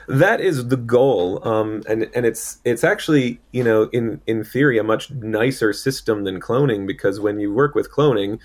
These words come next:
you create maybe a few embryos at once, and then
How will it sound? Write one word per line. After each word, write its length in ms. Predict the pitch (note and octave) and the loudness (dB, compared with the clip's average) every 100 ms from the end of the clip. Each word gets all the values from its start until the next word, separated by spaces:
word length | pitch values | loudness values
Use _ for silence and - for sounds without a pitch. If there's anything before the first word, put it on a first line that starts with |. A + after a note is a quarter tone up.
| - - - | -16 -20 -10
you 100 | - | -6
create 240 | A2+ B2 - | 0 2 2
maybe 220 | A#2+ A2 | 2 4
a 60 | G2 | 2
few 320 | - A#2 A#2+ | 0 2 4
embryos 400 | A2+ A2 G#2+ G#2 | 4 4 4 2
at 100 | - | 0
once, 640 | G2+ C3 F#3 - - - - | 2 0 -2 -8 -14 -14 -4
and 180 | G#2 G#2+ | -2 0
then 300 | G#2 G#2 | -2 -2